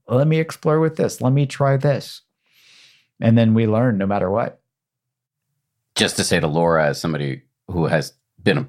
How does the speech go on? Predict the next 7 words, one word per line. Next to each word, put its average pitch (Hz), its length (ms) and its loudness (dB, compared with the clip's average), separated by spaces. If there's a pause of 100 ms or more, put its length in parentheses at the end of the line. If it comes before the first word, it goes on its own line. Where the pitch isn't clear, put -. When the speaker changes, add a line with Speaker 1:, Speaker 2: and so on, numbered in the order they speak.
Speaker 2:
public 73 440 -2 (200)
speaker 76 540 -2 (760)
his 87 160 0
whole 69 240 2
adult 69 340 -2
life, 80 360 0
uh, 73 100 -6